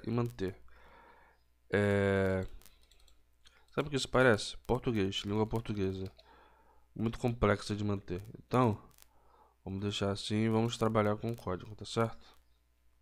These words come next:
Ah, deixa eu ver, tem mais alguma coisa aqui? Tem, mas não é do,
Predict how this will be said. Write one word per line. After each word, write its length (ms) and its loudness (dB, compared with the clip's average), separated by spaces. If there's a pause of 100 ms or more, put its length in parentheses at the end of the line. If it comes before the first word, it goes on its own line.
(840)
Ah, 300 -8 (1040)
deixa 200 -12
eu 40 -6
ver, 100 -6
tem 180 -10
mais 120 -2
alguma 180 -4
coisa 200 -4
aqui? 320 -2 (2000)
Tem, 120 0
mas 200 2
não 120 2
é 80 2
do, 240 -2